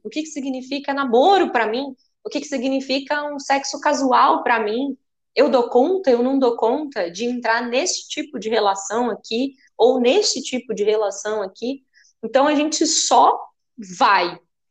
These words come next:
e deixa as coisas meio que na mão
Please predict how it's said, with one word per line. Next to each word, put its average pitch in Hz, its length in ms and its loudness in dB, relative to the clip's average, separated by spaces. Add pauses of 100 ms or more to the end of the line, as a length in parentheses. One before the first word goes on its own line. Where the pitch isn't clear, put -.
(640)
e 214 80 -12
deixa 202 560 0
as 202 180 -10
coisas 185 580 -8 (140)
meio 190 260 -2
que - 140 -10
na 202 160 0
mão 196 440 -4